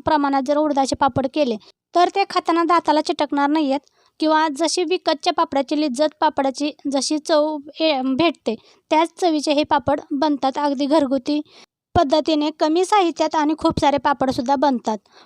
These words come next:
मेहनत थोडी जास्त घ्यावी लागते, पण काही हरकत नाही. जर आपल्या हाताने आणि घरगुती पद्धतीने जर पापड आपण बनवणार असू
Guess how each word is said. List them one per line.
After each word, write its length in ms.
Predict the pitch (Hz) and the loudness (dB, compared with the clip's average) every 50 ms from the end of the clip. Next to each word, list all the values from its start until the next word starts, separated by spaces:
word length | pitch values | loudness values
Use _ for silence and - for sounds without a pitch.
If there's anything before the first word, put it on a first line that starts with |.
| _ - | _ 0
मेहनत 240 | 285 311 339 339 381 - | 2 4 4 4 2 2
थोडी 220 | - 370 370 381 339 | 2 2 2 2 4
जास्त 280 | 349 359 330 - 359 | 2 2 2 2 2
घ्यावी 300 | 320 359 370 330 320 320 | 2 4 4 4 4 2
लागते, 340 | 339 330 339 - - 285 302 - _ _ - - - _ _ - | 2 0 0 0 -2 -2 -2 -4 _ _ -20 -20 -20 _ _ -2
पण 120 | 320 302 302 | -2 0 2
काही 240 | - 370 349 349 | 2 2 4 4
हरकत 360 | 339 349 349 339 294 269 - 285 | 2 2 0 0 -2 -4 -2 -2
नाही. 120 | 277 277 | -2 0
जर 120 | 285 311 | 2 2
आपल्या 420 | 320 320 - - 330 339 339 349 330 - - 311 285 | 0 0 0 0 0 2 2 2 0 -2 -4 -6 -4
हाताने 500 | 233 302 311 - 302 285 269 247 254 226 - - | -2 -2 0 0 0 0 0 -2 -6 -8 -6 -4
आणि 340 | 277 269 269 277 285 285 277 | -4 -2 -2 0 -2 0 0
घरगुती 380 | 302 311 302 285 294 294 - 320 | 2 2 2 2 0 -2 -2 -2
पद्धतीने 460 | - 330 302 285 285 247 294 285 285 254 | 0 0 0 0 0 -2 -2 -2 -2 -2
जर 100 | 294 285 | -2 -2
पापड 320 | - 294 285 - 285 269 | 0 0 0 0 0 0
आपण 220 | 269 262 277 277 269 | 0 0 0 0 0
बनवणार 380 | 294 285 294 294 285 269 262 | 0 2 2 2 2 2 2
असू 260 | 262 247 - 240 220 | 0 -2 -2 -4 -6